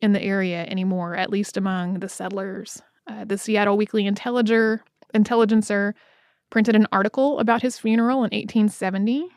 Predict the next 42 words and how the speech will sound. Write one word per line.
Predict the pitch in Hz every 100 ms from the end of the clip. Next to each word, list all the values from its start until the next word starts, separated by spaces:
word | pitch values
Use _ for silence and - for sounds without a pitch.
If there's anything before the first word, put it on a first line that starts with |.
| _ _
so | - 208 190
it | 190
was | 196
some | - - - 202
years | 208 208 220
after | 190 202 202
it |
happened. | 226 214 202 269 294 - _ _ _ _
Uh, | - -
and | 226
then | 233
the | 233
Seattle | - 214 208 208
Sunday | 220 202
Star | 214 - 196 190 196
with | - 202 196
his | - 190 196
speech | - 214 208 -
came | 220 196
out | 185
in | 185
eighteen | - 190 - 202
eighty-seven. | 180 196 - 180 180 214 214 _ _ _ _
Uh, | 202
he | 202 214
started | - 220 226
to | 226
become | 214 - 226 214 -
a | 196
folk | - 190 208
hero | - 247 262 294 302
at | 247 -
that | 269
point, | - 294 294 - -
and | 214 208
the | 196 -
Ted | - 247 214 -
Perry | - 226 214
speech | 214 - 190 -
from | 208
the | 190
seventies | - 196 190 180 185